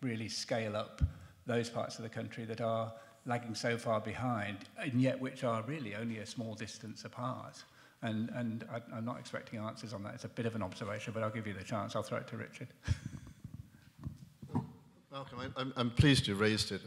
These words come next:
Speaker 2: Um, I didn't, I didn't put in levelling up, uh, and I'm rather pleased in a way that we haven't focused heavily on it. But of course, the point you make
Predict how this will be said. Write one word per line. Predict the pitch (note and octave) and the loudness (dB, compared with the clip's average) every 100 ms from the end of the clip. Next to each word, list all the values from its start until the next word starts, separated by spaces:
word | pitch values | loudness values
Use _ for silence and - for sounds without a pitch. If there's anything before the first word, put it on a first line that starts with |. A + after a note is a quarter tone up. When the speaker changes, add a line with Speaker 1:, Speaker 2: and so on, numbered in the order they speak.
| G#2 - | -6 -2
Speaker 2:
Um, | G#2+ G#2 G#2 G#2 - - C3 B2+ A2 | 0 0 -2 -6 -12 -14 -10 -4 -2
I | A2 | -2
didn't, | A#2 A#2 G#2 - - | 0 -2 -2 -6 -2
I | A2 | 0
didn't | G#2+ G2+ - | 0 -2 2
put | G#2 | 2
in | A2 G#2 G2 | 4 0 0
levelling | F#2+ G2 F#2 F2+ F2 - | 0 0 -6 -6 -8 -4
up, | G#2+ - - - - | -6 -6 -14 -20 -12
uh, | A#2 G2 - | -8 -6 -6
and | G#2+ G2 | -8 -8
I'm | F#2+ F#2 - | -10 -12 -4
rather | G#2+ F#2 | -2 -2
pleased | - G#2 G2 - | -4 -4 -2 -4
in | F#2+ | -2
a | |
way | G2 G2 | 0 0
that | F#2 | -2
we | F#2+ | -6
haven't | G2+ G2 | -6 -8
focused | - G#2 - - | -4 -4 -4 -6
heavily | - G#2+ A2 F#2+ | -2 -2 -2 -4
on | F2+ | -4
it. | F2+ - | -6 -10
But | - | -12
of | - | -12
course, | - A2 | -6 -6
the | - - | -6 2
point | - C3 - | 6 6 4
you | F#2 | -4
make | F#2 A2 A2+ F#2 - | -2 0 0 -2 -12